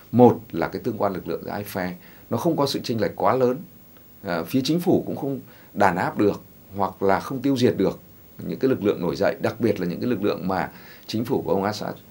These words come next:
cho rằng là các cái phần tử khủng bố. Ngược lại thì cái phe đối lập thì chúng ta cũng thấy rằng là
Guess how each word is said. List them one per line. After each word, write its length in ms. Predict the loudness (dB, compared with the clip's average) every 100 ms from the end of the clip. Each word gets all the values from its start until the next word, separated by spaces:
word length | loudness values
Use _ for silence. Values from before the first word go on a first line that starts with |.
| -4
cho 160 | 2 4
rằng 360 | 4 0 -2
là 220 | -4 -6 -8 -12
các 120 | -8 -6
cái 100 | -6
phần 120 | -6
tử 100 | -6
khủng 180 | -8 -10
bố. 160 | -6 -4 -6 -14 -20 -20 -20 -20 -4
Ngược 220 | 6 8 8
lại 300 | 6 4 0
thì 100 | -4
cái 100 | -2
phe 180 | -2 2
đối 140 | 2
lập 140 | 2 0
thì 100 | -8
chúng 160 | -8 -6
ta 80 | -6
cũng 100 | -4
thấy 140 | -4
rằng 260 | -2 -4 -6
là 100 | -8